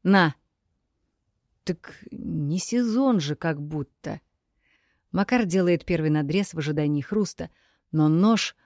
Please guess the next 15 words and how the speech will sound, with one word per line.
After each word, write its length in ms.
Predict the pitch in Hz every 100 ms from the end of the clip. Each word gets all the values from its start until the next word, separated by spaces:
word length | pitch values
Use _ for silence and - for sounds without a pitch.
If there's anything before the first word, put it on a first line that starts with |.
| _ -
глухо 480 | 160 202 254 -
скрежещет 1000 | 214 - 185 180 151 214 208 - 202 - -
по 160 | 165
жёсткой 460 | 139 190 202 - 170
корке 420 | - 208 190 185
сквозь 360 | 160 - 160 -
податливую 680 | 156 151 143 156 151 156 151
мякоть. 500 | 143 135 160 - - _ _ _ _ _ _ _ _ _ _ _ _ -
Африканские 840 | 156 196 202 214 202 - - 170
какие-то. 800 | - 160 - 156 147 - 160 147 _ _ _ _ _ -
У 80 |
них 240 | 220 214 -
там 160 | 202
всегда 460 | 180 196 170 160 147
сезон. 500 | - 156 156 151